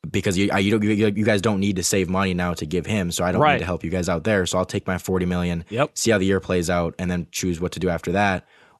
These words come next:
Speaker 1: Or he'll sign for some massive, you know, close to forty million dollar deal, you know, in once free agency opens. But I just, I have to believe that he's gonna stay here.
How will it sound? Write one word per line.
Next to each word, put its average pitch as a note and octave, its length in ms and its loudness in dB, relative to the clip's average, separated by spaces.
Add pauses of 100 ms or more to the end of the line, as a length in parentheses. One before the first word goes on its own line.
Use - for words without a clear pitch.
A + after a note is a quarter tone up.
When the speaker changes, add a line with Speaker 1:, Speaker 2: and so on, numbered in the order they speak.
(220)
Speaker 1:
Or A#2+ 180 6
he'll G#2 120 2
sign F#2+ 300 0
for F2+ 140 -4
some F2 240 -2
massive, F2 580 -4 (160)
you F#2 100 -6
know, D#2 220 -6 (560)
close F#2 240 -2
to F2 80 -6
forty E2+ 400 -2
million E2+ 480 -4
dollar E2 320 -2
deal, D#2+ 460 -4 (560)
you F2 120 -8
know, D#2 240 -8
in D#2+ 340 -8
once E2+ 200 -6
free G#2+ 180 2
agency F2+ 320 -2
opens. D#2+ 320 -10
But - 260 -4 (640)
I B2 140 4
just, - 360 -2 (480)
I C3+ 120 4
have D3+ 160 4
to C3 80 0
believe G#2 340 2
that F2+ 140 0
he's F2 200 -2
gonna F2 180 -2
stay F2 240 0
here. E2+ 340 -2